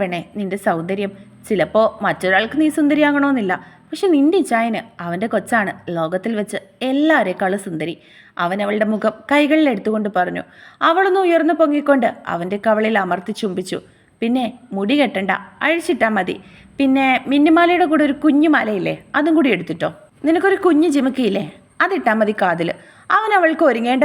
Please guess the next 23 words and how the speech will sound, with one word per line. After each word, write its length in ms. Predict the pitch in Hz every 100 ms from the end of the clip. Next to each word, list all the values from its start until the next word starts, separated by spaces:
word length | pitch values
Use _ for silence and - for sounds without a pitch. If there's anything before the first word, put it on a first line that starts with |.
| 254
വിധമൊക്കെ 400 | 220 247 226 220 226
പറഞ്ഞു 280 | 180 175 214
കൊടുത്തു. 280 | 175 170 - - _ -
അവൾ 200 | 202 190 202
ചിരിച്ചുകൊണ്ട് 480 | 247 214 247 233 233 247
കണ്ണാടിയുടെ 460 | 226 220 226 247 233
അടുത്ത് 180 | 214 220
പോയി 140 | 220 214 -
അവൻ 140 | 330 330 285
പറഞ്ഞതുപോലെ 540 | 220 226 240 254 277 262
തന്നെ 160 | 254 226
ഒരുങ്ങാൻ 280 | 185 202 220 208
തുടങ്ങി. 260 | 180 175 - - _ -
അവൻ 140 | 359 403
ഷർട്ടും 340 | 349 285 285 330
മുണ്ടും 220 | 302 262 233
എടുത്തിട്ടു. 360 | 208 208 175 160 _ _ -
"പൊന്നു," 280 | 233 240 302 - - - 359
അവൻ 140 | 403 339
അവളെ 200 | 269 269
നോക്കി 180 | 269 254
വിളിച്ചു. 240 | 240 190 - - _ _ -
"കണ്ണെഴുതണേ," 600 | 180 170 302 285 214